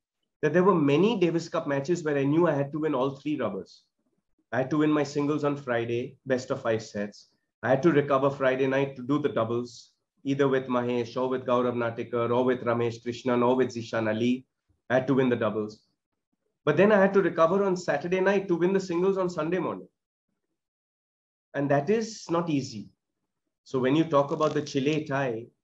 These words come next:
Mahesh did a great job winning that fifth rubber against Silberstein. When you talk of the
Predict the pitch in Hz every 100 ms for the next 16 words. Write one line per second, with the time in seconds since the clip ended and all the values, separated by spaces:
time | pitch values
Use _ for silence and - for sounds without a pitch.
0 | _ 117 117 143 147 151 143 120 139 131
1 | 143 139 123 139 139 117 - 139 - 127
2 | 123 127 120 117 113 110 110 - 107 98
3 | - _ _ _ _ 120 135 139 143 -
4 | 139 139 135 135 131 123